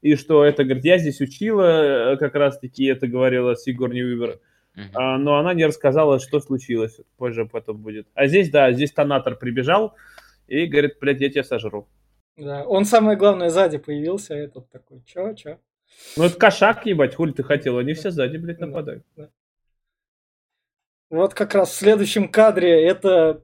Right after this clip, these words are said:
Speaker 3: его с-, от убийства спасла вот это вот, как это называется?
Speaker 1: Нейтири.
Speaker 3: Э,
Speaker 2: Не-не-не, а,
Speaker 3: На стрелу
Speaker 2: Нейтири
Speaker 3: с-
Speaker 2: хотел
Speaker 1: А,
Speaker 2: его убить.
Speaker 1: э, этот,
Speaker 3: А, на
Speaker 1: э,
Speaker 3: с-
Speaker 1: Эйва,
Speaker 2: А,
Speaker 1: Эйва.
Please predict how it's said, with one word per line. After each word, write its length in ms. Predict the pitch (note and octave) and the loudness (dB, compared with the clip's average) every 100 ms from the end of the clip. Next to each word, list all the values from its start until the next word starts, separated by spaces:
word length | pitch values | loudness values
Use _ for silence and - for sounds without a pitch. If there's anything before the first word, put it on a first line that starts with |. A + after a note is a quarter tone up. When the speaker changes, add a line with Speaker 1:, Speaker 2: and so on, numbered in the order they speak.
| _ | _
Speaker 3:
его 540 | F3 F3 A3+ G3 C4 D#4 | -14 2 2 6 6 4
с-, 100 | - - | 0 0
от 180 | G#3 A3 | 0 2
убийства 600 | F#3+ E3+ C#4 D4 G#3+ G#3 | 0 2 -2 -2 0 0
спасла 680 | - - E3+ - F3+ G#3 | 0 -4 -4 -2 2 2
вот 220 | F#3+ E3 E3+ | 2 0 -2
это 280 | F3+ F3+ | -4 -4
вот, 340 | D#3+ D#3 D#3 - _ | -4 -4 -6 -10 _
как 240 | F3 - | -6 -6
это 140 | D#3+ - | -10 -12
называется? 680 | D3 C#3 C#3+ C#3+ C#3 - C#3 _ | -16 -12 -10 -10 -14 -20 -20 _
Speaker 1:
Нейтири. 840 | D3 F3 F3 - E3+ D#3 C3 - _ _ _ _ | 2 2 2 0 2 2 0 -6 _ _ _ _
Speaker 3:
Э, 100 | F3 - _ | -12 -12 _
Speaker 2:
Не-не-не, 680 | C#3 D#3+ E3 E3 E3+ B2 - - | -6 -4 -4 -2 -2 -2 -6 -4
а, 380 | C#3+ D#3 D3+ - | 2 4 4 2
Speaker 3:
На 180 | G3 G#3+ | 2 4
стрелу 400 | E3 A#3+ C#4 C4 | 4 4 4 4
Speaker 2:
Нейтири 120 | A3+ | 2
Speaker 3:
с- 40 | - | 0
Speaker 2:
хотел 260 | F#3 F3 - _ | 0 -2 -4 _
Speaker 1:
А, 100 | D#3 E3 | 4 6
Speaker 2:
его 300 | E3+ E3+ D#3 | 8 6 4
убить. 260 | F#3+ C4+ | 2 2
Speaker 1:
э, 40 | F3 | 2
этот, 260 | F#3+ G3 G#3+ | 4 4 6
Speaker 3:
А, 140 | G#3 G3+ | 6 8
на 120 | - | 8
Speaker 1:
э, 20 | |
Speaker 3:
с- 160 | C#3+ C#3+ - | 8 4 2
Speaker 1:
Эйва, 320 | F#3+ F#3+ E3+ | 4 6 6
Speaker 2:
А, 300 | D3+ F3+ D#3+ | 6 4 4
Speaker 1:
Эйва. 300 | A3 G#3+ F#3+ | 4 4 4